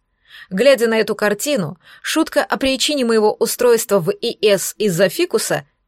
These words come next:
перестала восприниматься шуткой. «Бедненький мой хороший», зашептала я, подходя к прямоугольной катке, которая доставала мне почти до пояса.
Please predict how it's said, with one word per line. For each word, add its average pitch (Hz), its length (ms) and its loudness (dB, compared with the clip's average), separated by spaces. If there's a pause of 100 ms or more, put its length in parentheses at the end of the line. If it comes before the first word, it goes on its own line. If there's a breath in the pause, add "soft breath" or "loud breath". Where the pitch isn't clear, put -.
(100)
перестала 254 640 0
восприниматься 208 840 -2
шуткой. 151 640 -10 (720)
«Бедненький 214 640 -4
мой 226 160 -2
хороший», 247 840 -4 (380 soft breath)
зашептала 226 560 0
я, 277 180 2
подходя 214 380 0
к - 80 -8
прямоугольной 214 600 2
катке, 262 480 -4 (220 loud breath)
которая 220 400 2
доставала 196 520 0
мне 196 160 0
почти 180 340 -2
до 220 160 0
пояса. 185 560 -2